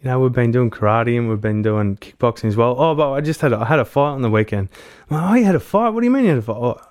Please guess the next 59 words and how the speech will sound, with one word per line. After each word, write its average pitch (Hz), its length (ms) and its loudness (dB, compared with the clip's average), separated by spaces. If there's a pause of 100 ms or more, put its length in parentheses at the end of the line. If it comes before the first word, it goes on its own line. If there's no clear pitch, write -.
oh, 139 120 2
we 143 140 2
had 143 160 2
a 131 40 0
fight 151 220 0
in 131 60 -8
the 117 60 -2
ring. 139 260 0
We've, 117 240 0
you 131 80 -6
know, 123 140 -2
we've 123 200 0
been 123 160 2
doing 120 220 2
kickboxing 143 500 -2
shows." 110 220 0
I'm 117 100 0
like, 110 140 -4 (760)
"Oh, 156 180 0
man. 120 400 0 (360)
Yeah, 156 240 0
okay, 135 240 0
that's 165 240 -2
really 139 140 2
cool." 160 320 0 (340)
And 107 100 0
not 139 120 2
long 139 120 2
after 127 300 0
that, 127 240 0
I'm 113 100 -2
like, 113 240 -2
"I 147 160 -12
wanna 170 200 2
do 113 260 2
that 104 140 -4
too." 143 360 -2 (460)
So 117 140 -2
not 135 180 0
long, 123 400 0
uh, 110 40 -2
after 110 320 -2
I - 20 2
was 101 80 0
speaking 117 320 0
to 104 80 0
these 113 200 2
guys, 107 220 0
I 104 120 -6
had 110 200 -6
kind 107 260 0
of 101 160 -4
spoken 127 460 -2
to 110 320 0
even 120 180 2
one 120 120 2
of 113 80 0
the 110 80 0
trainers, 120 580 -2